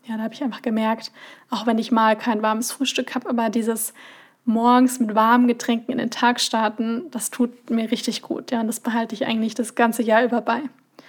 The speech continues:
Und das erste ist bei mir eigentlich immer entweder eine Tasse heißes Wasser und wirklich keine Espresso-Tasse, sondern wirklich eine große Tasse,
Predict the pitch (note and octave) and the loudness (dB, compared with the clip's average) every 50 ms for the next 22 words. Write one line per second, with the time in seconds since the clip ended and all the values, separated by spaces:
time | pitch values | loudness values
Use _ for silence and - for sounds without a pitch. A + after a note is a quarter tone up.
0 | - - - - - - - - - - B3+ A3+ A#3 - - - A#3+ A#3+ C4 B3+ | -20 -20 -20 -20 -20 -20 -20 -18 -4 -2 0 0 0 -2 -2 2 4 4 4 4
1 | - C#4 B3+ A#3+ - - A#3+ A3+ A3+ A3+ G#3+ G#3+ A3 A3 - C4+ B3+ B3 A#3+ G#3+ | 0 -2 -2 -2 -2 -2 -2 0 0 0 -2 -4 -6 -2 0 2 4 4 4 2
2 | A3+ - B3 A3+ A3 A3 - - - B3 - - A3 G#3+ A3+ - - - - - | 0 0 0 0 0 -2 -4 -4 -4 -4 -4 -4 -4 -4 -4 -6 -8 -10 -8 -4
3 | A#3+ A#3+ A3+ A3+ A#3 E4 - - - A3 A3+ - - B3+ A#3+ A3 - A#3 - A3+ | -2 0 0 -2 -2 -4 -6 -4 -4 -4 -2 2 4 4 4 4 2 -2 -2 -6
4 | - - - A#3+ A3+ A3 - - - - - - A#3 A#3 - - - - - A3 | -4 -2 0 0 0 -2 -4 -6 -8 -6 -2 0 0 0 0 -4 -4 -2 -2 0
5 | A3 - A3 G#3 A3 G#3 G#3+ G#3 G#3+ G#3+ - A3 G#3 G3 - G#3+ G#3 G#3+ A3+ A#3 | 0 -2 -4 -2 -2 -2 -2 -2 -2 -2 -2 -2 -2 0 0 0 2 2 2 2
6 | A#3 - - - - - - - - B3 B3 A#3+ | 0 -4 -8 -12 -14 -12 -10 -4 0 2 2 2